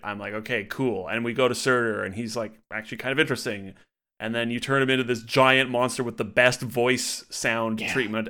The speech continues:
Speaker 1: ever put in a video game. And you're like, "Holy shit, this thing is, wow." And then you call upon him, and he's just in the skybox, and then there's a line where he's like, "He switched sides, he's crazy."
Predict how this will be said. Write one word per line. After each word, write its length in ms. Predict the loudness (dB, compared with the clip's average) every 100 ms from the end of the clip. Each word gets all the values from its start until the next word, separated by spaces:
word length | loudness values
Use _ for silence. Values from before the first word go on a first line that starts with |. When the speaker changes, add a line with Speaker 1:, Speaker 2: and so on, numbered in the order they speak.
| 2
Speaker 1:
ever 280 | 2 2
put 220 | -2 0 0
in 100 | 0
a 40 |
video 320 | -2 -2 -2
game. 420 | -2 -2 -2 -8 -12 _ _ _
And 80 | -6
you're 100 | -4
like, 180 | -2 -2
"Holy 200 | -4 -4
shit, 460 | -6 -6 -2 -2 -2
this 160 | -6 -4
thing 300 | -4 -4 -8
is, 340 | -8 -8 -12 -16 _ _ -12
wow." 400 | 0 0 0 -4 _ _ _ _
And 160 | -4 0
then 220 | 0 0
you 140 | -4
call 340 | -4 2 4 4
upon 300 | 2 0 2
him, 120 | 0
and 120 | -2
he's 200 | -2 -4
just 240 | -2 -2 -2
in 100 | -4
the 80 |
skybox, 840 | -4 0 2 4 4 0 -2 -10 -6
and 220 | -2 0
then 200 | 0 0
there's 160 | 0 0
a 60 | 0
line 280 | 0 0
where 120 | 0 -2
he's 120 | 0
like, 220 | -2 -2
"He 180 | -4 -2
switched 360 | 2 2 2 2
sides, 540 | 2 6 6 6 2
he's 280 | -6 -6 -8
crazy." 1200 | -2 2 4 4 2 0 0 -2 -2 -2 -4 -6